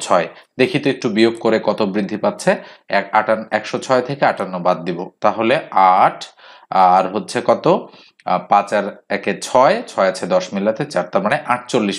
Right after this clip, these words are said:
বৃদ্ধি পাচ্ছে। তো আমরা বৃদ্ধির যে রেশিওটা, সেটা যদি একটু খেয়াল করি, তো খেয়াল করে দেখেন, প্রথমে ছয়, ছয়ের পরে বারো, বারোর পর চব্বিশ, চব্বিশের পরে আটচল্লিশ।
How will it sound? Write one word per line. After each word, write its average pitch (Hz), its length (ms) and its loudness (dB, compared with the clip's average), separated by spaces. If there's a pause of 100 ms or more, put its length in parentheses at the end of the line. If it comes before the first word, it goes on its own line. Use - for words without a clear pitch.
বৃদ্ধি 92 240 -6
পাচ্ছে। 90 300 -6 (140)
তো 131 80 2
আমরা 156 280 4 (560)
বৃদ্ধির 160 500 4
যে 175 100 8
রেশিওটা, 104 600 4 (180)
সেটা 123 260 2
যদি 208 280 -2
একটু 151 140 -4
খেয়াল 98 240 -2 (100)
করি, 98 200 -2 (400)
তো 185 80 2
খেয়াল 175 260 0
করে 175 200 2
দেখেন, 170 240 -2 (360)
প্রথমে 107 320 -2 (160)
ছয়, 123 260 4 (380)
ছয়ের 92 340 4
পরে 92 160 2
বারো, 123 320 4 (320)
বারোর 90 280 0
পর 95 100 -2 (100)
চব্বিশ, 135 420 2 (140)
চব্বিশের 92 440 -6
পরে 98 120 2 (100)
আটচল্লিশ। 131 500 0